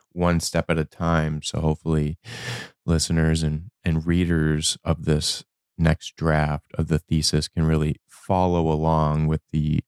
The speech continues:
arguments, um, that I'm making. And, you know, if w-, there are, um,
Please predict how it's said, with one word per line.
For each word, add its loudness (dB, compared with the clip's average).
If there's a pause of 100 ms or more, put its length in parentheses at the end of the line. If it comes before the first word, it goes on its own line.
(140)
arguments, -2 (200)
um, 0 (220)
that -2
I'm 0 (220)
making. -2 (600)
And, 0 (1000)
you 4
know, 0 (800)
if 0
w-, -2 (1040)
there -2
are, 0
um, 0